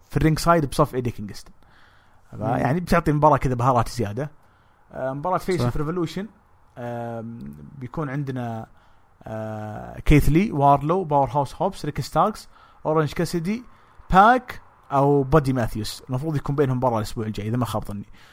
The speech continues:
Speaker 1: وما أدري إذا في،
Speaker 2: داينامايت.
Speaker 1: إذا في spot زايد لسكوربي سكاي وإيثان بيج، ما أدري صراحة. آه، دروت بريت بيك-، دكتور بريت بيكر بيلعبون ضد، آه، بتلعب ضد ثاندر روزا، لمعها جيمي هيتر وريبيل الظاهر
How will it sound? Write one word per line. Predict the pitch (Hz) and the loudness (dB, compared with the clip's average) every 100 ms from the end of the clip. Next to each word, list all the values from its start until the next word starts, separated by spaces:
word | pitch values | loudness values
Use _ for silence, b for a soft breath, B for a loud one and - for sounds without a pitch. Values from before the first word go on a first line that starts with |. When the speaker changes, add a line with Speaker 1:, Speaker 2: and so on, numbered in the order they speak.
| b b - | b b -2
Speaker 1:
وما | 143 247 285 | 6 8 8
أدري | 160 | 8
إذا | 139 120 | 6 4
في، | |
Speaker 2:
داينامايت. | 120 113 - - | 4 2 -2 -2
Speaker 1:
إذا | 147 135 | 0 2
في | 175 160 | 4 4
spot | - 185 127 | 8 6 8
زايد | 160 175 202 175 | 6 8 6 2
لسكوربي | 139 120 120 117 110 110 110 - 139 131 | -2 0 0 0 -2 -4 -6 -6 -4 -4
سكاي | 120 - 147 151 | -4 2 4 4
وإيثان | 139 127 | 4 2
بيج، | 151 151 131 | 2 0 0
ما | |
أدري | 113 107 | -2 -4
صراحة. | 113 120 123 110 - b b b b b | -4 -2 -2 -4 -6 b b b b b
آه، | - 127 131 | -6 -4 -2
دروت | 165 175 - _ | -4 -6 -10 _
بريت | 160 - | -8 -2
بيك-، | 170 170 | -2 -2
دكتور | 160 180 - 139 | -2 -2 -2 -4
بريت | 147 170 | -4 -2
بيكر | 165 170 | 0 0
بيلعبون | 151 135 143 131 | 0 0 -2 -4
ضد، | 135 120 120 | -6 -4 -4
آه، | 113 107 | -2 -4
بتلعب | 117 - 170 127 131 | -4 -2 2 2 0
ضد | 127 - | -4 -4
ثاندر | 139 123 | -4 -2
روزا، | 127 135 165 - - - | -2 0 0 -2 -8 -14
لمعها | 113 123 110 113 104 | -8 -6 -6 -8 -6
جيمي | 113 113 | -6 -6
هيتر | 117 113 107 | -6 -8 -8
وريبيل | 110 104 120 | -10 -8 -6
الظاهر | 107 110 107 | -6 -10 -12